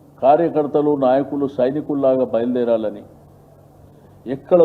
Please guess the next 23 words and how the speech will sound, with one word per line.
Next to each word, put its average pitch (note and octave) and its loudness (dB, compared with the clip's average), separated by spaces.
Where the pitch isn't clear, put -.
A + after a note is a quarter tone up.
చూసినా D#3 0
ఆ - 2
ఉత్సాహం B2 -2
కార్యకర్తల్లో. C3 0
మీటింగ్ D#3 -2
ఇరవై D3+ 2
ఏడో D#3 4
తారీఖు C3+ 0
ఎప్పుడు C3+ -6
జరుగుతుందని. A#2+ -4
కానీ D3 -2
సంతోషం D#3+ 0
ఏంటంటే C#3+ 0
రైతాంగం, D#3 2
ప్రజలు C#3+ 2
కూడా D3 6
వారి C3+ 4
సంఘీభావం D3+ 0
తెలుపుతూ C3 -2
మేము C#3+ 0
కూడా D#3 0
వస్తామని B2 -4
చెప్పి A#2+ -4